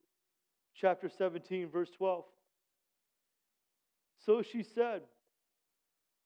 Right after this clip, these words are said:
"As the Lord your God lives, I do not have bread, only a handful of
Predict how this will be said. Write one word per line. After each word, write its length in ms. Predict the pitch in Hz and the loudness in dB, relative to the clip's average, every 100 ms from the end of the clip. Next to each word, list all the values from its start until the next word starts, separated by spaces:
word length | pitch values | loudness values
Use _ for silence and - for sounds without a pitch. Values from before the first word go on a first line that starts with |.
| _ _ _ _ _ _ _ _ _ _ _ - | _ _ _ _ _ _ _ _ _ _ _ 2
"As 340 | 262 269 247 | 4 4 2
the 120 | 220 | 0
Lord 420 | 214 220 247 233 170 | 2 6 8 6 4
your 200 | 202 220 | 0 2
God 340 | 214 220 196 | 2 2 0
lives, 360 | 185 214 180 - - - _ _ _ _ _ _ _ _ _ _ _ _ _ _ _ _ _ _ - | 0 0 0 -6 -20 -20 _ _ _ _ _ _ _ _ _ _ _ _ _ _ _ _ _ _ -4
I 80 | 156 | -4
do 180 | 175 | 0
not 180 | 202 214 | 0 0
have 240 | 190 214 165 | 0 -2 0
bread, 280 | 170 170 170 - _ _ _ _ _ _ _ _ _ _ 196 | -2 -2 -8 -20 _ _ _ _ _ _ _ _ _ _ 0
only 260 | 208 208 | 0 2
a 120 | 190 | -2
handful 600 | 170 185 220 220 - 214 | -4 -6 -6 -6 -4 -4
of 120 | 202 | -4